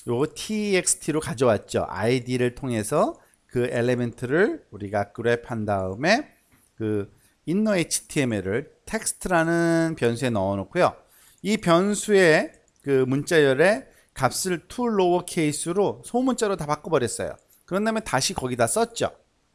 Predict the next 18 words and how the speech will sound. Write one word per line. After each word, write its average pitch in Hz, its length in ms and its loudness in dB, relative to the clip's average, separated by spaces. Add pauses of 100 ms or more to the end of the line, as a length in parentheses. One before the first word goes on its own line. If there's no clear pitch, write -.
자, - 300 -10
만약에 160 680 0 (240)
이걸 135 260 0
to 208 400 0 (1900)
uppercase라고 202 1900 -2
해주면 156 380 -2
어떻게 147 280 0
될까요? 120 580 -2 (500)
당연히 104 640 -8 (440)
다 156 100 -16
대문자로 151 560 -4
바뀌겠죠. 208 600 -6 (800)
to - 180 -6
lowercase, 143 920 0 (340)
to 196 160 0
uppercase 135 560 -4
기억하시면 123 600 -4
됩니다. 87 540 -8